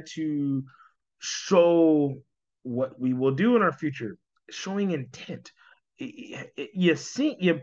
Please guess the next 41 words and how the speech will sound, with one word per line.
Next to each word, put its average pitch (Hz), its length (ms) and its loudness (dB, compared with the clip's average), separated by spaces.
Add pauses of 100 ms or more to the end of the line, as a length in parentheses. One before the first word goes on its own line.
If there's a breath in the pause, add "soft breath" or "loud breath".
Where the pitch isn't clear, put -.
(100)
you 156 120 2
feel 320 500 2
as 185 200 4
though 180 480 0 (440)
you're 165 280 0
in 156 160 -2
one 180 160 -4
place, 156 560 -4
but 160 120 -6 (100)
then 165 260 -4
sometimes 156 420 -4
you 131 80 -6
feel 151 200 2
you're 131 260 -6
somewhere 147 400 -4
else. 160 240 -2 (720 soft breath)
Yeah, 120 120 0
it's 117 100 -8
called 139 180 0
the 120 60 -4
fifth 131 180 -6
dimension. 120 360 -4 (320 soft breath)
So - 320 4 (480)
before 151 380 6
I 202 80 6
go 226 200 6
any 277 160 2
further, 180 600 2 (180)
I 123 160 -6 (120)
think 170 300 -6 (540)
I 202 400 4
may 208 160 0
not 185 240 0
be 175 120 -2
explaining 160 480 -4
this 151 200 -4
as 127 160 -10 (140)
best 143 280 -4
as 120 120 -14
possible. 110 580 -8
So 113 460 -6